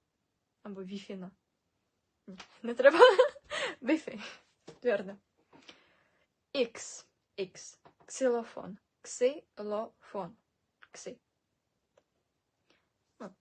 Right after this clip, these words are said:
і. Тверде і. Тверде і просто. З. Заграда. Заграда. А ж. Жидле. Жидло. Так.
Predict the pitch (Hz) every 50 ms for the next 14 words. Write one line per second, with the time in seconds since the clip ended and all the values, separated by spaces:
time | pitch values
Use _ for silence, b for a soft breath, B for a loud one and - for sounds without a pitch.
0 | _ _ - 214 185 180 - _ _ _ _ _ _ _ _ _ - 196 196 185
1 | 190 185 - - 190 202 - _ _ _ _ _ _ _ _ _ _ _ _ _
2 | _ _ _ _ _ _ - 208 220 226 - 190 - _ _ - - - - _
3 | _ _ _ - - - - - - - - - _ _ _ _ - 262 330 330
4 | 302 285 247 - _ _ _ b b b b b b b b b b - 220 220
5 | 226 240 226 - - - _ _ _ _ _ _ - 214 202 220 202 202 208 214
6 | 202 214 220 226 262 302 359 415 - _ _ _ _ _ _ _ _ _ _ _
7 | _ _ _ - 196 196 190 196 196 214 214 240 269 - - - _ - 208 196
8 | 190 - _ _ _ _ _ - 220 202 196 220 254 294 349 370 _ _ _ _
9 | _ _ _ _ _ _ _ _ _ _ - 214 220 254 277 247 185 - - -
10 | _ _ _ _ _ _ _ _ _ _ _ _ _ _ - - - 156 - _
11 | _ _ _ _ _ _ _ _ _ _ _ _ _ _ _ _ _ _ - -
12 | -